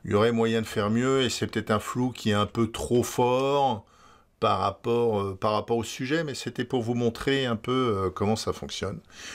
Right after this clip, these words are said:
Donc avec ça, vous allez pouvoir, bah, euh, flouter les fonds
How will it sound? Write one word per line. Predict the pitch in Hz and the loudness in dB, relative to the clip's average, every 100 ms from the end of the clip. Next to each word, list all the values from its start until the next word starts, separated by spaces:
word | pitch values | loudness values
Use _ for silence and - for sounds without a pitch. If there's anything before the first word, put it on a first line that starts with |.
| - - | -16 -6
Donc | 120 170 185 | 0 2 2
avec | 180 147 | 0 0
ça, | - 127 139 | -4 0 0
vous | 151 104 | 0 0
allez | 110 | -2
pouvoir, | 110 98 98 113 | -2 -2 0 0
bah, | 95 | 0
euh, | 95 90 | 0 -2
flouter | - - 98 110 | -4 -6 -4 -2
les | 98 | -2
fonds | - 104 113 | -2 -4 -6